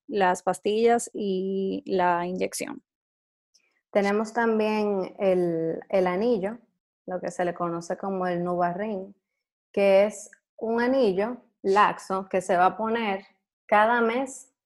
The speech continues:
Speaker 2: eh, en la vagina, que
Speaker 1: Ujú.
Speaker 2: quede, como quien dice, rodeando el cuello del útero, el cervix.
Speaker 1: Ok.
Speaker 2: Entonces, eh,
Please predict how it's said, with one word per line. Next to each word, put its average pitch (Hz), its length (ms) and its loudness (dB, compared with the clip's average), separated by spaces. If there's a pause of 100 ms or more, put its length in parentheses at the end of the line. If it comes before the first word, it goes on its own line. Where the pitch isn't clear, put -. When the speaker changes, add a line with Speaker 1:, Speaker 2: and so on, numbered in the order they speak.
(140)
Speaker 2:
eh, 180 640 -2
en 196 120 -2
la 190 100 4
vagina, 175 560 -2 (460)
que 196 100 2
Speaker 1:
Ujú. 185 80 0
Speaker 2:
quede, 202 380 2 (100)
como 220 180 0
quien 202 240 0
dice, 196 280 2
rodeando 190 560 2
el 214 120 0
cuello 185 340 2
del 180 160 2
útero, 180 460 -2 (100)
el 175 120 -2
cervix. - 640 -2 (340)
Speaker 1:
Ok. 190 40 -2
Speaker 2:
Entonces, 208 520 -4 (460)
eh, 202 400 -2